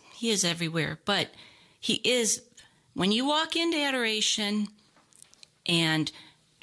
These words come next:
Jesus, the Eucharist, is exposed and you are standing there, you cannot help but feel the presence, the holiness, the warmth, the love from God. And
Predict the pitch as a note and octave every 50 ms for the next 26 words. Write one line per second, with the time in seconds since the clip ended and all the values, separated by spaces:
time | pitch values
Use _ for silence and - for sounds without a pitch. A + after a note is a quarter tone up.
0 | - - _ _ - - _ _ - - A#3 A#3+ A#3+ A3+ A#3 A#3 A#3 A3+ - -
1 | - - D3 D3+ F#3 A#3 B3+ - B3+ A3+ A3+ A3 - - - - D#3+ D3+ F#3 G3+
2 | - - - - - G#3+ G3+ F#3+ F#3 F3 E3 E3+ E3+ - - - - D#3+ D#3+ F3
3 | G#3+ B3 B3 G#3+ G#3+ G#3+ - - - G#3 G3 G3+ G3 F3+ F3+ F3 E3+ D#3+ D#3+ D#3+
4 | D#3 D#3 D#3 D#3 - - - - - - - G3 B3 E4 F4 - - C#4+ A#3 G#3+
5 | G3+ G3+ G3+ F#3 - - _ _ _ _ _ - _ _ - - - F#3 F3 E3+
6 | D#3+ - - _ _ _ _ _ _ _ _ _ _ - E3+ D#3+ - - - -
7 | F#3 E3+ E3 E3 D#3+ D#3+ D#3+ D#3 - - - E3+ D#3 D3+ D3 - C#3 C#3+ D3 -
8 | - - - - - - - - - - - - - - C#3 - - G3+ G3 G3
9 | F#3+ G3+ G#3+ G#3 G#3 G#3 G#3 G3+ G#3+ G#3+ - - - - - - - - - -
10 | _ - D#3+ D3 C#3 D3 D#3 F3 F3 E3 E3+ F3+ F3 - - - - - D#3 E3+
11 | E3 D#3+ D#3 D#3+ F3+ F3 E3 D3 C#3 B2+ A#2+ C#3 C#3+ - - _ _ _ _ _
12 | _ _ _ _ - D3+ D3 C3+ C#3+ C3+ C3+ C3+ C3+ - - - - - - -
13 | - - - - - - G#3 G3 F#3 F3+ F3+ F3 E3+ E3+ E3